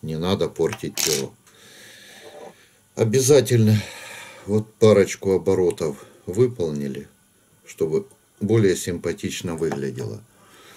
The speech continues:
Теперь здесь есть несколько вариантов, как можно изготовить. Но я, э, всегда придерживаюсь того, который вот нравится мне больше всего. Это, э, я не обрезаю ни сам,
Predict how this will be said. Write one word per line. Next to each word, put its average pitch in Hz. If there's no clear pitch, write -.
Теперь 117
здесь 120
есть 131
несколько 123
вариантов, 87
как 98
можно 85
изготовить. 76
Но 95
я, 127
э, 92
всегда 101
придерживаюсь 92
того, 120
который 98
вот 87
нравится 92
мне 85
больше 85
всего. 87
Это, 98
э, 85
я 110
не 104
обрезаю 85
ни 85
сам, 117